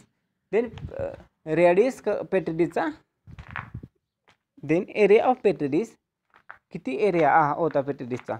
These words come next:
तो मेजर करून ते लिहायचा meter per square. पाय, अ, पायर्स per square पेटरीचा एरिया. Then ड्रायिंग टेम्परेचर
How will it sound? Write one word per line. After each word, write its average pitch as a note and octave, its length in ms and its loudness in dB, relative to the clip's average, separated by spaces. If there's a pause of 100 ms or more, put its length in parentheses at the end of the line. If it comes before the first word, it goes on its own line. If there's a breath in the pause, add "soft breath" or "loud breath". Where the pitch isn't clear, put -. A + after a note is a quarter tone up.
(140)
तो F#3+ 80 -2
मेजर D3+ 340 0
करून D3 300 -4
ते - 440 -18 (180)
लिहायचा C#3 360 -8 (960)
meter C#3+ 240 0
per C3+ 160 -2
square. C#3 400 0 (300)
पाय, D3 200 6
अ, C3+ 420 -4 (140)
पायर्स D3 380 -4
per G3+ 80 -2
square D3 320 2
पेटरीचा C3 560 -2
एरिया. C#3+ 320 2 (540)
Then G#3+ 200 6 (160)
ड्रायिंग E3+ 460 4
टेम्परेचर D3+ 440 2